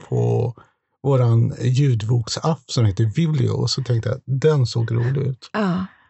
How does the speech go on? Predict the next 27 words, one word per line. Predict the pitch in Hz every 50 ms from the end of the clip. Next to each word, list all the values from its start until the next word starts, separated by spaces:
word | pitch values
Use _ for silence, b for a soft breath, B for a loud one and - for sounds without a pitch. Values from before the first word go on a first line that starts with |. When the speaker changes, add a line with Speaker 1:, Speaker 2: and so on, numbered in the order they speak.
| b _ _ _ _ _ _ _ _ _ B B B B B B B B B _
Speaker 1:
Men | - 160 165
den | 175 165 160 160 156
boken | 147 160 156 - 165
jag | 160 151 -
tänkte | - 190 190 160 139 - - 214
prata | 180 - 180 123 95 - 107
om, | - - - 139 131 - _ _ _ _ _ -
som | - 151 135
är | 123 92
nästan, | 131 143 139 - - - 131 117 113 - _ _ _ -
som | - 135 120
är | 107 107 110 110
bättre, | 110 170 165 - - - - - 107 - - - _ -
det | 175 135 139 135 123 - 127 120 110 98
är | - - _ _ _ _ _ _ _ _ _ _ 151 127 135 160
Deckardrottningen, | 151 - - - 120 110 107 98 120 147 175 175 - - - 143 104 95 95 - 110 - - _ _ -
en | 135 131 113
författare | 110 - - 147 117 - 117 110 - - - 101 101 101
i | 101 104
motvind, | 117 123 117 110 - - 156 156 147 120 117 117 - - -
av | 120 117 107
samma | 101 - - 135 117 123 156 160
författare. | - 143 - - 104 - - - 131 - 139 - _ _ _ _ _ _ _ _ _ _ _ _ _ _ _ _ b b b b b b _
Och | 147 156 151 143 143 135
det | 139 147
är | 160 175 175
egentligen | 156 135 123 113 - 127 123 120